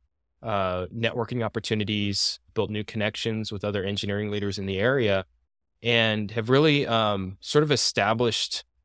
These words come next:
you know, who I am and where I am in the community here, uh, much quicker than I think in Seattle. And I have nothing against Seattle. I think it's just different here. The, the community is, um,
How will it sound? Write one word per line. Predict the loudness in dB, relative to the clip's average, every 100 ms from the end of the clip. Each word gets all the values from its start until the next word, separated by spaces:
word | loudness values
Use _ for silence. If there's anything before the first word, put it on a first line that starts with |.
| -2
you |
know, | 0
who | 4
I | 6
am | 6 4
and | 2
where | 2 2
I |
am | 2 0
in |
the | -2
community | -2 -2 -2 -2
here, | -2 -2 -2 -6 _ _ _
uh, | 0 2
much | 4 4 4
quicker | 2 4
than | 4
I | 2
think | 0 -2 -2
in | -4
Seattle. | 0 2 2 2
And | 2
I | 2
have | 2
nothing | 0 2 2
against | 2 0 0
Seattle. | 0 2 2
I | 0
think | -2 -2 -2
it's | -2 -2
just | -4 -6 -4
different | -6 -6 -12
here. | -8 -8
The, | -8 -6 -6 -6 _ _
the | -10
community | -4 0 2 2 2 0 0 2
is, | 2 2 0
um, | -2 -2 -6